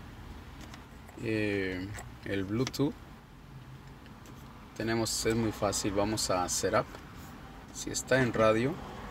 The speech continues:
vamos a Setup. En Setup vamos a buscar donde dice Bluetooth, en Bluetooth, ¿verdad? Un clic,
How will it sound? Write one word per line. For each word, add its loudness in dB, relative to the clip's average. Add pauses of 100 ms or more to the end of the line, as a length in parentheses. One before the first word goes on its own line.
(580)
vamos 2
a 6
Setup. 4 (1000)
En 4
Setup 8 (720)
vamos 2
a 4
buscar 6 (100)
donde 4
dice 6
Bluetooth, 4 (800)
en -2
Bluetooth, 0
¿verdad? 2 (680)
Un 4
clic, 4